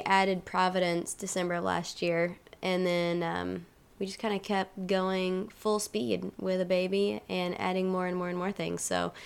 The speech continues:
um, this year we're gonna try to streamline things a little bit better.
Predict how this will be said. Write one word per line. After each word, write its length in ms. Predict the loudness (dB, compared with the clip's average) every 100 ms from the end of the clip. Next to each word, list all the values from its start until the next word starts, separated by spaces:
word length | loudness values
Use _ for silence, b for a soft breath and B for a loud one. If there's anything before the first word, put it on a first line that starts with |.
| B B B B
um, 340 | 4 4 4
this 200 | 2 2
year 100 | 2 0
we're 100 | 0
gonna 140 | 0
try 200 | 0 0
to 240 | 0 -2 -4 -10 -6
streamline 640 | -2 0 0 0 -2 -4 -8
things 260 | -8 -6 -4
a 60 |
little 180 | -4 -2
bit 160 | -4 -2
better. 280 | -2 -2